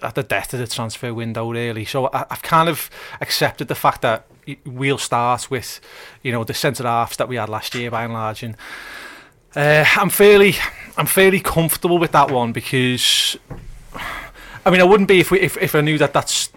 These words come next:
that was the pairing that we had all season and w-, there were no other options 'cause of the injury record that they've got. But I, I've, I'm, I'm kinda settled on that. It's the, it's the midfield one that's been the, the real disappointing one for me so far. It's Keita, I know he was, he was a bonus. He was seemed as an extra,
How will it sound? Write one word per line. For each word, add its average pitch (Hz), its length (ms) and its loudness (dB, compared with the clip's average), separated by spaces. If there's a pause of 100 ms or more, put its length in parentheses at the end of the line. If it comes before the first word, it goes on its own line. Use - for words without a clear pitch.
that 156 160 4
was 147 300 -2
the 156 80 0
pairing 139 280 0
that 131 120 -2
we 135 80 -2
had 123 180 0
all 131 240 -2
season 131 460 -4 (100)
and 117 180 -6
w-, 123 120 -8
there 131 100 -4
were 131 60 -4
no 131 100 -2
other 123 120 -4
options 127 280 -6
'cause - 380 -6 (720)
of - 80 -12
the 139 100 2
injury 139 240 2
record 135 380 0
that - 80 -4
they've 135 100 -4
got. 120 240 -2
But 139 180 2
I, 135 200 0
I've, - 160 -6 (100)
I'm, 147 220 -12
I'm - 160 -6
kinda 180 260 0
settled 139 400 0
on 151 100 0
that. 131 220 0
It's - 180 -8
the, 165 140 0
it's 165 140 -4
the 170 100 0
midfield 156 500 2
one 160 200 2
that's 147 140 -2
been 139 240 -2
the, 160 60 -6
the 139 140 -4
real 139 140 2
disappointing 139 500 -4
one 135 80 -2
for 127 140 -6
me 127 120 -4
so 127 220 -4
far. 117 500 0
It's - 280 -12 (640)
Keita, 175 380 4
I - 20 6
know 156 160 4
he 165 100 2
was, 160 160 2
he 165 140 -2
was 135 100 0
a 139 60 2
bonus. 143 460 2
He 147 80 -6
was 123 120 -6
seemed 151 240 -2
as 127 80 -2
an 135 80 0
extra, 131 540 -2